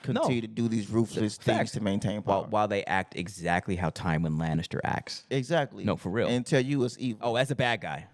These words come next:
Speaker 2: That's a bad guy.
Speaker 1: And then do it to you.
Speaker 2: So I, what I'm trying to say is, like, I was viewing it like the masses were, while you were viewing it as someone who wants power. And I, now I'm like, now I need to rewatch it with that lens, with the objective lens, not the lens of
Speaker 1: I, I think I didn't really realize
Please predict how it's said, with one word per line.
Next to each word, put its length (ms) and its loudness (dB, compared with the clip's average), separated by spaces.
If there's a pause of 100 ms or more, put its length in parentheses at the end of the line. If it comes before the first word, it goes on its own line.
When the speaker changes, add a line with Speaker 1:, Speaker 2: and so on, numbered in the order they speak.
(260)
Speaker 2:
That's 140 -2
a 40 0
bad 200 -2
guy. 60 2
Speaker 1:
And 80 2
then 140 2
do 200 4
it 80 0
to 140 -4
you. 180 -10
Speaker 2:
So 240 -2
I, 340 0
what 160 2
I'm 80 4
trying 200 2
to 40 -2
say 220 0
is, 100 -2
like, 120 -6
I 160 2
was 140 2
viewing 320 0
it 120 -2
like 180 0
the 80 -10
masses 440 -2
were, 180 -4
while 140 -2
you 160 0
were 80 4
viewing 320 0
it 100 0
as 80 -6
someone 240 -2
who 80 -10
wants 240 -8
power. 460 -6
And 80 -4
I, 120 -2
now 240 -2
I'm 100 -6
like, 180 -4
now 240 -4
I 80 -4
need 120 -8
to 80 -6
rewatch 480 -4
it 40 -4
with 260 -4
that 240 0
lens, 720 -2
with 220 0
the 120 0
objective 480 -2
lens, 240 -8
not 180 -2
the 60 -6
lens 300 -4
of 140 -12
Speaker 1:
I, 140 4 (1160)
I 80 2
think 240 -2
I 120 4
didn't 260 0
really 260 2
realize 920 0